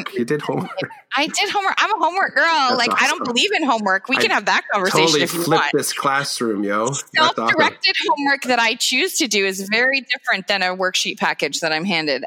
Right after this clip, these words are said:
Speaker 1: Um, but I, for me, and again, it's hard to know. For me, the most effective blogs I've written are the ones where I document my journey as a parent, as well as my beliefs as an educator.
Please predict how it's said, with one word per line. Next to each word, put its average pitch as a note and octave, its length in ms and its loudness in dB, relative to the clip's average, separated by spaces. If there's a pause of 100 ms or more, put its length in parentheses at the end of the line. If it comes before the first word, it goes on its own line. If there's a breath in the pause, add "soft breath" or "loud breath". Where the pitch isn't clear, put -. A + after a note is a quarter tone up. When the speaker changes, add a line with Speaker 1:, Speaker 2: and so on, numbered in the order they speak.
Speaker 1:
Um, F#3+ 380 0 (580 loud breath)
but C4+ 180 2 (100)
I, B3 540 0 (840)
for D#4 220 0
me, D4+ 640 0
and A#3+ 160 0
again, G#3 480 0
it's - 180 -4
hard G#3+ 200 0
to - 120 -4
know. D#3+ 220 -2
For - 180 -2
me, C#4 220 2
the C#4+ 200 -2 (120)
most A#3 400 -2
effective A3 460 -2
blogs F3+ 500 -2 (160)
I've F3+ 260 -2
written D3 500 -4 (100)
are G3+ 120 2
the G#3 140 -2
ones G3+ 400 -2
where G#3 140 0
I G3 80 2
document F#3 580 -2
my F#3+ 120 0
journey F3 460 -4
as E3+ 180 -2
a E3 60 -2
parent, G#3 840 -2 (1120)
as G#3 280 0
well G3+ 280 2
as G#3 160 -2
my F#3+ 100 2
beliefs F3+ 380 -2
as E3 120 -4
an E3+ 80 -4
educator. D3 680 -6